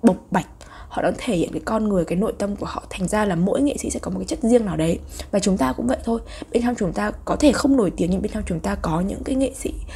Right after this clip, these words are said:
nằm ở bên trong mình như vậy. Và cái cách mà chúng ta kết nối với cái nghệ sĩ ở bên trong mình chính là cách mà chúng ta đang biểu đạt, bộc lộ bản thân. Đó chính là cái cốt lõi của việc tự chữa lành, chứ không phải là để gạt những cái, ờ, cảm xúc tiêu cực hay là những cái sang chấn sang một bên,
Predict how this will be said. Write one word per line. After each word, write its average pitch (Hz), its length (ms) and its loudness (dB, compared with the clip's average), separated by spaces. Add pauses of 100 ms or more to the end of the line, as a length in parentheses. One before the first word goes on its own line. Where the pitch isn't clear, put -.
(160)
nằm 185 200 6
ở 147 60 2
bên 185 120 0
trong 180 240 0
mình 160 160 -2
như 165 100 -2
vậy. 180 140 0 (500)
Và 185 380 2 (600)
cái 185 120 0
cách 311 260 0
mà 208 100 2
chúng 175 180 -2
ta - 100 -2
kết 302 240 2
nối 180 140 2
với 165 120 -2
cái 165 120 0
nghệ 196 200 2
sĩ - 180 -2
ở 214 80 2
bên 196 140 -4
trong 196 240 0
mình 175 220 4
chính 180 200 0
là 226 140 -6
cách 311 200 0
mà 185 120 0
chúng 160 160 -6
ta 190 180 -6
đang 202 180 -4 (360)
biểu 208 240 10
đạt, 170 220 2 (140)
bộc 175 200 8
lộ 180 140 6
bản 160 220 0
thân. 202 120 0 (120)
Đó 180 140 8
chính 185 180 0
là 240 80 2 (100)
cái 175 120 2 (100)
cốt 311 160 6
lõi 285 340 6 (100)
của 175 120 2
việc 160 180 0 (140)
tự 214 100 6 (100)
chữa - 140 0
lành, 202 280 2
chứ 233 100 -4
không 233 160 -2
phải 185 140 -6
là - 60 -2
để 156 240 -2
gạt 165 300 2
những 208 220 -4
cái, 156 280 -2 (560)
ờ, 170 220 -2
cảm 165 180 0
xúc 277 200 0
tiêu 240 140 8
cực 214 240 2
hay 202 120 -4
là 175 60 -4
những 156 140 -6
cái 226 100 0
sang 214 200 -4
chấn 160 140 0
sang 202 140 0
một 185 120 0
bên, 226 240 8